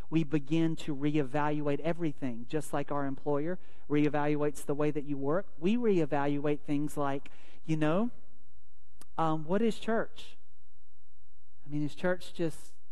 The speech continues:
turning on a worship service on the internet? Is that church? Is,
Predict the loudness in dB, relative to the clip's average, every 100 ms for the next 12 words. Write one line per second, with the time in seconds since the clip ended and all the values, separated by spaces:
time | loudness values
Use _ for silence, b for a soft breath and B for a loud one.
0 | -2 -2 0 0 0 -2 -2 0 0 0
1 | 0 -2 0 0 2 0 0 -2 0 0
2 | 0 0 0 0 -2 -2 -2 0 -2 -2
3 | -2 -2